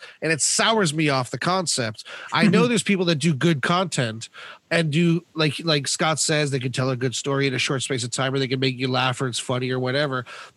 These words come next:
Speaker 1: But my attention span is such that I want something more than four seconds on my phone. That's fine for quickly sharing something to someone on Facebook.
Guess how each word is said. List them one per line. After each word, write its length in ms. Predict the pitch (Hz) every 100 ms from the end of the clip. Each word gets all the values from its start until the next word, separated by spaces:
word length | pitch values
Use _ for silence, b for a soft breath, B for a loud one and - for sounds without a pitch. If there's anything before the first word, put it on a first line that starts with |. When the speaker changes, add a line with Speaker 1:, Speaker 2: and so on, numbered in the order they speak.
| -
Speaker 1:
But 140 | 165
my 180 | 151 185
attention 580 | 180 156 196 214 196 170
span 420 | - 165 151 143
is 160 | 139 -
such 280 | 160 156 147
that 100 | 143
I 80 |
want 320 | 151 156 156 127
something 400 | 143 139 131 131
more 460 | 139 151 131 113 B B B B
than 240 | - 139 127
four 320 | - 151 143
seconds 400 | - 139 143 135
on 100 | 135
my 140 | 127
phone. 320 | 120 185 170
That's 240 | 147 208 -
fine 340 | - 196 202
for 160 | 135 127 _
quickly 360 | 185 180 147 127 B B B _ -
sharing 380 | - 170 160 151
something 220 | 156 147
to 80 | 143
someone 300 | - 143 139
on 120 | 131
Facebook. 560 | 117 151 139 - 127